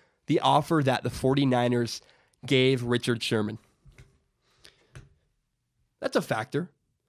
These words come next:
But here is the big reason. Here is the main reason. This is why Richard Sherman signed so quickly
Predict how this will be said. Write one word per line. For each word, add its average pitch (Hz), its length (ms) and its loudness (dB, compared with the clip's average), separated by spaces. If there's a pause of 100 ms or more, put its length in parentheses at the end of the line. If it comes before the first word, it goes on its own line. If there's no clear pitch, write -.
(280)
But 175 100 0
here 294 260 0
is 196 140 -2
the 151 140 -2
big 143 280 0
reason. 123 340 -4
Here 311 300 0
is 254 280 0 (280)
the 190 300 0
main 185 500 4
reason. 170 440 2
This 262 260 4
is 254 160 2
why 190 380 6
Richard 175 440 2
Sherman 139 480 2 (880)
signed 165 380 2
so 240 320 4
quickly 123 500 -2